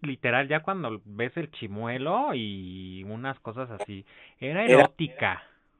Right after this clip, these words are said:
Speaker 2: eh, pero fuerte.
Speaker 1: Erótica tirándole al, la revista de vaqueros, pero
Speaker 2: Chacalera.
Speaker 1: pues era erótica al final del camino.
Speaker 2: Pues sí, pero, mm, pues no era lo mismo,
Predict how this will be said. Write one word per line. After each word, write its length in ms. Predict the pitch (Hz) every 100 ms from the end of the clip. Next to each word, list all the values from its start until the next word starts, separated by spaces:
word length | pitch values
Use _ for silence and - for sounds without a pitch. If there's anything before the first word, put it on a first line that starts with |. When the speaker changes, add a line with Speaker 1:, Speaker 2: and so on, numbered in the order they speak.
| _ _ _
Speaker 2:
eh, 400 | - - 69 65 -
pero 680 | 117 107 101 101 101 98 -
fuerte. 440 | - 117 110 - -
Speaker 1:
Erótica 540 | 117 139 - 185 185
tirándole 500 | 135 120 127 147 120
al, 1400 | 101 101 98 98 98 95 98 98 95 98 98 101 101 101
la 100 | 101
revista 360 | 101 107 107 117
de 60 |
vaqueros, 460 | 110 110 170 131 - - - - _ _
pero 840 | - 120 110 107 101 101 95 95 - _ _ _ _ _ _ _
Speaker 2:
Chacalera. 520 | 113 104 113 110 - - - _ _ _ _
Speaker 1:
pues 180 | 107 95 95 -
era 180 | 117 131
erótica 580 | 147 127 - 190 -
al 60 | 160
final 280 | - 113 113
del 140 | 120
camino. 460 | - 113 135 226 180 _ _
Speaker 2:
Pues 140 | 120 -
sí, 120 | 123 123
pero, 420 | 113 98 92 82 - - _
mm, 340 | - 101 - -
pues 120 | 95
no 80 | 95
era 100 | 95
lo 80 | 107
mismo, 300 | 143 123